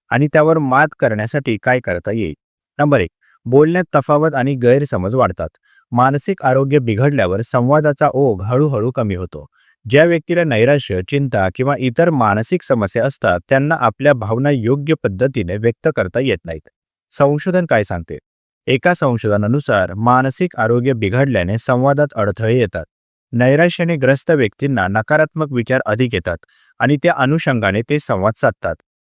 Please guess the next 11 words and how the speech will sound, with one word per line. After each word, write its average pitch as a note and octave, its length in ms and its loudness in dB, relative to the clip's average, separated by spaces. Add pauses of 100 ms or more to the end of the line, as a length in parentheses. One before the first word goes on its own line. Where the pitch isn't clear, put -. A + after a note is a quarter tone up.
परिणामी E3 520 2 (140)
जोडीदार C#3 500 2
गैरसमज B2 540 2 (100)
करून C3+ 240 2
घेतो G2+ 280 -4
आणि A2 220 -2
संवादावर B2 760 2
परिणाम F#2+ 360 0
होतो. F2 240 -8 (380)
नकारात्मक C#3+ 640 2
परिणाम, F2+ 380 -2